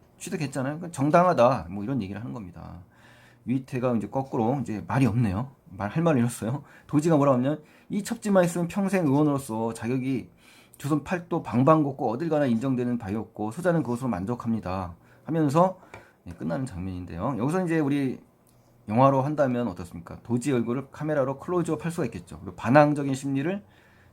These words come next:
예, 표정을 짓고 연기하면 좋겠죠. 예, 이런 것들을 확인하시면 좋겠고요.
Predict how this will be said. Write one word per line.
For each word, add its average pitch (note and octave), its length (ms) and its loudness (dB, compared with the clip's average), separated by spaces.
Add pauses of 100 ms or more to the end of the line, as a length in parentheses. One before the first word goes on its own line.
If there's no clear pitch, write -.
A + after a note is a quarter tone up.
(120)
예, E2 260 -10
표정을 F#3 320 2
짓고 - 540 -4
연기하면 A2 400 2
좋겠죠. - 560 -18
예, D#2+ 60 -14
이런 C3 260 2
것들을 G#2+ 760 -4
확인하시면 C3 460 -4
좋겠고요. G#2+ 460 -8